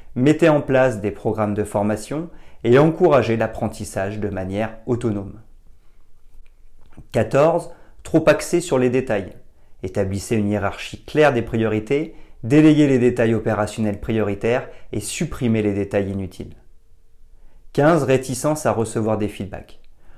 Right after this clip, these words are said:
Encouragez activement les feedbacks et considérez-les comme des occasions d'amélioration.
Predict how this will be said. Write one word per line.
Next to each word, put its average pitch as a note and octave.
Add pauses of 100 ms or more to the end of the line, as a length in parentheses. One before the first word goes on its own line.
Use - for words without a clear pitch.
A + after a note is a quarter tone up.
(200)
Encouragez G#2+
activement G#2
les G2+
feedbacks A#2+
et C3
considérez-les A#2+
comme G#2+
des G2
occasions A#2
d'amélioration. G#2